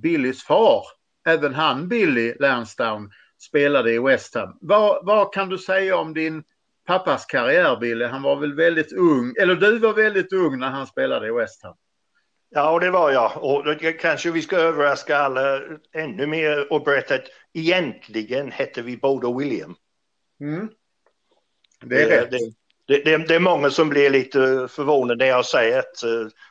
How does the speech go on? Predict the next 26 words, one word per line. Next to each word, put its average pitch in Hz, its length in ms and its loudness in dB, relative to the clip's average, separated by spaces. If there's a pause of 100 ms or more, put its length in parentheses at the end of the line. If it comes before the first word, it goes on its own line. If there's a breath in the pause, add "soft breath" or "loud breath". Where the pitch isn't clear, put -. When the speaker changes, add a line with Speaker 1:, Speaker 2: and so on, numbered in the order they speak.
(100)
Speaker 2:
jag 123 200 0
spelade 127 300 -2
i - 20 -4
West 120 340 0
Ham 117 220 0
och, 113 300 -6
eh, 110 480 -6 (880)
ja, 117 160 0
det 123 160 0
står 135 340 2
William 123 440 0
i, 127 200 -6
i 123 60 -6
vissa 123 520 -4
artiklar 110 500 -2
och 113 80 2
de 123 160 2
fattar 127 280 0
ingenting. 113 580 -8
Men, 131 300 -16
eh, 120 60 -18 (800 loud breath)
men 147 100 0
så 254 160 6
är 143 140 8
det. 170 200 4 (440)
Speaker 1:
Ja. 131 380 0